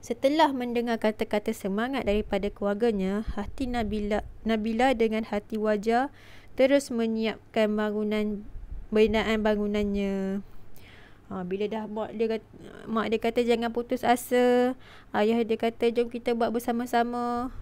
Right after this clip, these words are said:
Ha, dia dengan bersemangat nak siapkan bangunan dia tu. Ha, itu bu-, maksud dia hati wajah. Hmm, hati dia bersemangat. Dia bersemangat nak buat binaan bangunan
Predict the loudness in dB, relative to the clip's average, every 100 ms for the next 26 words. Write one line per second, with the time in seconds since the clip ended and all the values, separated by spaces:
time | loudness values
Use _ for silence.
0 | -2 0 -2 -4 -8 -10 -8 -4 2 2
1 | 2 0 -2 -2 -2 -2 -4 -8 -12 -10
2 | -8 -2 -4 -2 0 0 0 -4 -8 -10
3 | -12 -18 -20 -20 -12 0 4 4 4 2
4 | 4 4 4 2 0 -6 -8 -8 -14 -14
5 | -14 -12 -10 -10 -6 0 0 0 -4 -6
6 | -14 -12 -6 -2 0 0 -2 -2 -2 4
7 | 4 4 0 0 -4 -12 -16 -12 -8 -8
8 | -8 -8 -4 -2 -4 -2 -2 0 0 -2
9 | -16 -20 -20 -20 -20 -8 -4 -2 -4 -4
10 | -4 -6 -8 -8 -6 -6 -8 -18 -20 -12
11 | -8 -6 -6 -6 -6 -4 -4 -4 -4